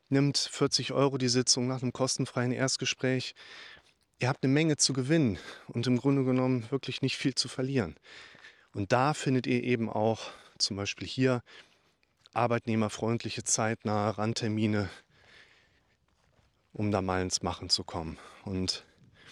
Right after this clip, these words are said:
da sind einfach auch viele Symptome drin, wo ich sagen würde, wäre ich jetzt Hausarzt, würde ich das auch so sagen. Und das ist auch nicht falsch. Es gibt jetzt natürlich auch Hausärzte, die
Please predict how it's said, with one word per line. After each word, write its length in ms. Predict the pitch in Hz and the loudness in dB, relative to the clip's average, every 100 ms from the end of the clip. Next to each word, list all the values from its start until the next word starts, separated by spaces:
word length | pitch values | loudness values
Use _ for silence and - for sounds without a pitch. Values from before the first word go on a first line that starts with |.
| - - _ _ | -20 -20 _ _
da 120 | 113 | 0
sind 360 | 120 165 - - | 4 2 0 0
einfach 240 | 151 165 | 2 2
auch 120 | 131 | 0
viele 260 | - 160 151 | -2 0 2
Symptome 480 | 127 117 139 151 160 | 2 2 2 4 4
drin, 340 | 156 170 180 - - | 2 4 2 -2 -10
wo 120 | - 127 | 0 2
ich 100 | 131 | 4
sagen 300 | 127 139 135 | 4 2 2
würde, 320 | 135 131 127 - - - - - _ | 4 4 2 -4 -20 -20 -20 -20 _
wäre 140 | - 127 | 2 2
ich 100 | 127 | 4
jetzt 160 | 120 | 0
Hausarzt, 720 | 117 120 147 151 151 170 - - - | 2 2 2 2 2 4 0 -2 -8
würde 140 | - 135 | -4 0
ich 60 | |
das 160 | - 139 | 0 0
auch 180 | 120 123 | 0 0
so 140 | - | 2
sagen. 440 | 95 80 80 78 78 - _ _ - - _ _ _ _ _ _ | 0 0 -2 -4 -14 -18 _ _ -20 -20 _ _ _ _ _ _
Und 60 | |
das 140 | 113 113 | 2 2
ist 100 | 156 | 4
auch 80 | 160 | 4
nicht 160 | 160 | 2
falsch. 560 | - 143 117 95 - - _ - | 0 0 2 0 -4 -6 _ -16
Es 220 | 113 - - | -8 -8 -4
gibt 360 | 135 135 - - | -4 -4 -6 -6
jetzt 260 | 120 120 - | -2 -2 -2
natürlich 440 | 113 131 123 - | -2 0 0 0
auch 340 | 117 120 117 - - - - - _ _ _ 120 | 2 2 2 -10 -20 -20 -20 -20 _ _ _ 0
Hausärzte, 720 | 120 131 131 123 120 131 110 | 2 2 2 0 0 -4 -2
die 420 | 110 104 107 | -2 0 2